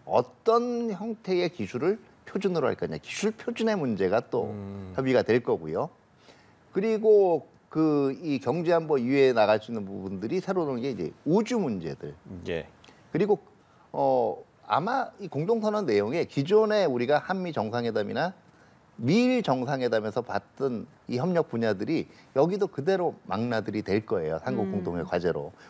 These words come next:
Speaker 1: 우주 분야 협력들이 있게 될 거고요.
Speaker 2: 음.
Speaker 1: 그다음에 서로 간에 한미일 삼국 간에 서로를 더 잘 이해하기 위한 교육 프로-, 프로그램이라든가 인력 교환 프로그램 같은 것도 충분히 언급이 될 수가 있습니다.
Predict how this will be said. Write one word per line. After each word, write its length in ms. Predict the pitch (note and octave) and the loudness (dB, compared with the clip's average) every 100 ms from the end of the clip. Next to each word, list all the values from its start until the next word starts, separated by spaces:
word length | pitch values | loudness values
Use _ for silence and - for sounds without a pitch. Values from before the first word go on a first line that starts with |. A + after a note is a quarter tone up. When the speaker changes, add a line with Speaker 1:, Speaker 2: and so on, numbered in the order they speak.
| - | 0
Speaker 1:
우주 360 | E3+ G3+ G#3 | 2 4 2
분야 260 | E3 E3 C3 | 0 2 0
협력들이 500 | B2 B2+ A2 F2+ G2 | 0 -4 -4 -4 -4
있게 160 | E2 E2 | -4 -4
될 120 | D2+ | -6
거고요. 480 | - D#2 F2 C3 F3+ | -8 -8 -4 -2 -2
Speaker 2:
음. 220 | A#2+ G2+ E2+ - - _ | -6 -12 -14 -20 -20 _
Speaker 1:
그다음에 540 | D#3 D#3+ F3+ F3+ D#3 - - | 2 6 8 6 2 0 -8
서로 340 | - A3+ A3 | 2 6 6
간에 420 | G3+ F#3 G3+ C#3 - _ | 6 4 2 -4 -8 _
한미일 460 | - G3 G3+ G3 F#3+ | -4 -2 0 0 0
삼국 360 | F3 F3+ E3 | -2 -8 -10
간에 340 | - D3+ E3 F3+ | -4 -2 0 -2
서로를 360 | - F#3+ F3 | -2 -2 -2
더 220 | D#3 B2 E3 | 0 4 4
잘 220 | F#3 D3 | 4 2
이해하기 640 | A2+ F#3+ A3 G3+ E3+ D3+ | 0 4 6 6 2 -4
위한 220 | B2+ D#3 F3 - - | 0 0 -2 -20 -2
교육 300 | C3+ G#3 A3 | 2 2 0
프로-, 200 | - C#3+ - - - | -2 -2 -4 -18 -8
프로그램이라든가 840 | D3+ A2 G2 E2 D2+ D2+ D2+ G2 - - - | -4 -2 -2 -4 -8 -10 -12 -14 -16 -20 -2
인력 220 | C#3+ D#3 | 0 2
교환 260 | C3+ E3+ F#3 | 4 4 4
프로그램 340 | - D#3 C#3+ | -4 -2 -2
같은 240 | A#2+ G#2+ A2+ | -2 -6 -8
것도 180 | A#2 | -8
충분히 360 | D3 D3+ A#2+ C#3 | -10 -10 -10 -8
언급이 380 | G2 F#2+ F#2 G2 | -6 -6 -6 -4
될 160 | F#2+ | -4
수가 200 | F2+ F#2 | -4 -4
있습니다. 520 | E2+ D#2+ - D#2 C#2+ | -6 -6 -10 -8 -8